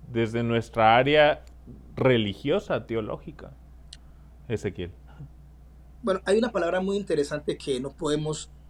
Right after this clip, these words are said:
Speaker 2: perder de vista para entender la rea-, la relación y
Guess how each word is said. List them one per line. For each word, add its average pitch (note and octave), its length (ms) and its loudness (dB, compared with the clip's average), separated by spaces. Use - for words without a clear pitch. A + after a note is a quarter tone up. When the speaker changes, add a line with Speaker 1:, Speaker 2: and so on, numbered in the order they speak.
Speaker 2:
perder C#3+ 440 4
de D3+ 140 2
vista F3 480 -2
para D#3 160 0
entender C3+ 600 0
la E3+ 240 2
rea-, C#3+ 400 0
la D3+ 160 4
relación F3 600 0
y F3+ 320 0